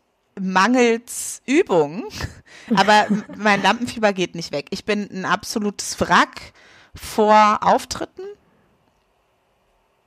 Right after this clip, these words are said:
Ähm, aber das ist dann auch nicht mit so Gedanken, also das ist dann nicht so ein,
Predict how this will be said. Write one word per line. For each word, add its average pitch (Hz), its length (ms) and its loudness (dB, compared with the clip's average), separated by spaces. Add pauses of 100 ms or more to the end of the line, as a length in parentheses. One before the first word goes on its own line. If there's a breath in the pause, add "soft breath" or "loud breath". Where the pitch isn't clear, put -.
(1200 soft breath)
Ähm, 208 1040 2 (800)
aber 214 200 4
das 247 180 2
ist - 200 -8
dann 269 120 4
auch 262 160 4
nicht 359 200 -2
mit 311 180 -4
so 269 120 2
Gedanken, 240 680 0
also 220 220 4
das 226 200 0
ist - 200 -4
dann 254 180 4
nicht 254 340 -4
so 233 280 0
ein, 233 260 -2